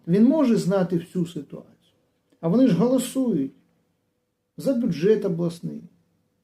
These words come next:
стосовно тергромад. І оця система працює зараз. І як ви вважаєте, що зміниться в цьому? Ні. Ніколи.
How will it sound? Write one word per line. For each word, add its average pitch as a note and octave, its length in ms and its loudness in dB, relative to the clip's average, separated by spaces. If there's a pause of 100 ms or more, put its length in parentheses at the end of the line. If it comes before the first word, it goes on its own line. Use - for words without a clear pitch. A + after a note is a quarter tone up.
(140)
стосовно G3 520 -2
тергромад. E3+ 840 -2 (1000)
І F#3 40 -2
оця A3+ 260 2
система C4 560 0
працює A3 460 -4
зараз. F3 460 -6 (1500)
І F#3 80 -2
як A#3 300 2
ви F#3+ 60 4
вважаєте, D#3+ 760 0 (1000)
що A#3+ 280 -4
зміниться A3 600 0
в C3 40 -8
цьому? - 260 -20 (880)
Ні. E3+ 520 2 (880)
Ніколи. F3 680 0